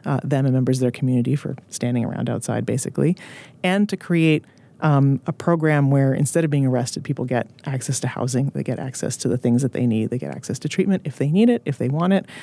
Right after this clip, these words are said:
they get access to, um, whatever it is that they need that might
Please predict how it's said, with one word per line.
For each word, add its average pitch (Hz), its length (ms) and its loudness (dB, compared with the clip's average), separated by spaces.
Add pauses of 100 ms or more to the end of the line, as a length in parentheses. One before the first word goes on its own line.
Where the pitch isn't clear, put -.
(160)
they 139 100 0
get 123 120 -2
access 117 400 -2
to, 120 380 0
um, 120 340 0 (360)
whatever 170 260 0
it 147 60 0
is 139 100 0
that 139 80 -4
they 131 140 2
need 127 220 2 (200)
that - 300 -2
might 135 260 0